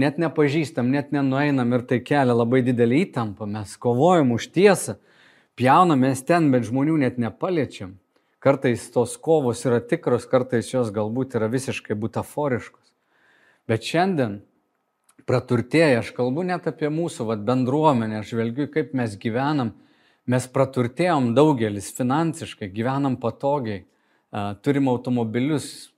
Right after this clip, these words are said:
valgom skanų maistą, daugelis net galim eiti į restoranus pavalgyti, bet iš tiesų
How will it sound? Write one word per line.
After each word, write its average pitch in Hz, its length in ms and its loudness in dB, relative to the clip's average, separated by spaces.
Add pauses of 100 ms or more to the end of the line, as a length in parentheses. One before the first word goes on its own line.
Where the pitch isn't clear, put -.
(120)
valgom 123 560 -2
skanų 143 400 -4
maistą, 156 460 -2
daugelis 123 760 -2
net 131 220 -4
galim 135 340 2
eiti 139 280 0
į 120 40 2
restoranus 131 640 0
pavalgyti, 131 720 2 (800)
bet 123 160 -2
iš 127 160 -2
tiesų 139 460 2